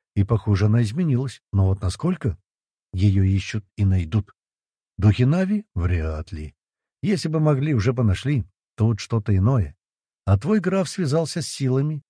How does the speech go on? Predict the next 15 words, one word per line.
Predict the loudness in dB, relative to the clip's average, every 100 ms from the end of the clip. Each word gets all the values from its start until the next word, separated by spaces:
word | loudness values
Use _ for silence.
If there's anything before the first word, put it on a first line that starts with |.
| 0
природы | 4 4 2 0
которых | -4 -4 -4 -4
так | 0 0 0
и | -4 0
не | 0
понял. | 0 0 0 -2 _ _ _ _ _
Из | 0 2
обрывков | 2 2 0 -2 -4
воспоминаний, | -4 -4 0 2 2 0 -2 -2
что | -2 0
мы | 2 2 0 -4
успели | -8 -6 0 0
увидеть, | 0 -2 -4 -4 -16 _ _ _ -2
я | 4 4
понял, | 2 0 0 -4